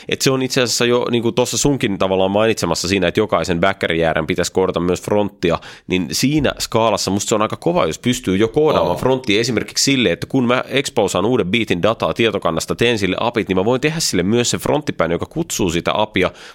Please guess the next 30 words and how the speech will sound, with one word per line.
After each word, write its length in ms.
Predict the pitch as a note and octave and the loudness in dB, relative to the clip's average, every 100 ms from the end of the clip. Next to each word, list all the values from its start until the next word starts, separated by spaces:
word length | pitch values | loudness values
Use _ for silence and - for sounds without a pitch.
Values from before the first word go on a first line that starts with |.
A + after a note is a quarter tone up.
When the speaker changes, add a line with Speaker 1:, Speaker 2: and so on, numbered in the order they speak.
| G#2 | -2
Speaker 1:
Mä 40 | |
voin 100 | G#2+ | 0
tehdä 160 | D#3 E3 | 0 0
siihen 200 | - F2+ | -2 0
virheen 360 | C3 B2 G2 | 0 0 0
käsittelyt, 380 | F2 F2+ - F2 | -2 -4 -6 -2
mä 100 | G2 | 0
voin 120 | B2+ | 0
tehdä 160 | D3 C#3 | 0 -2
siihen 260 | - F#2 | 0 0
kaiken 300 | F#2+ G#2+ - | 0 0 0
niinku 260 | F#2 F2 F#2 - - | 0 0 -2 -4 -6
softan 360 | - A#2 - D#2+ | -2 -2 -2 -2
sisäisen 380 | G2 F2 G2 | 0 0 0
eventingin, 460 | G2+ G2 F2 F#2+ F2 | 2 0 0 -2 0
datamallin 460 | F#2+ G#2 F2 F2+ E2+ | 0 0 0 0 2
päivittämisen, 560 | F2+ F2 - F2 G2 | 0 0 -2 -4 -2
tämmöisen. 320 | A2+ G#2+ F#2+ - - - - | -2 0 -2 -4 -14 -20 -10
Mitä 180 | G#3+ F3+ | -4 -2
sit, 220 | C#3+ C#3+ | -2 0
jos 160 | B2 A2+ | 0 2
mä 140 | A2 | 2
en 80 | G2 | 2
saa 140 | G2 | 0
sitä 240 | - G2+ - | 0 -4 0
surfasoitua 680 | B2+ B2 E2+ - E2+ F#2 | 0 0 -2 0 0 2
nätiksi, 340 | F#2+ G#2+ F2+ G2+ | 2 0 -2 -2
responsiiviseksi 600 | G#2 F2 F2 F2 F#2 C#3 | 0 0 -2 -2 -2 -2
hötskäksi? 460 | B2+ - - - - _ _ - | -2 -6 -8 -8 -10 _ _ -6
Speaker 2:
Aivan. 240 | F#2 D#2+ | -2 -2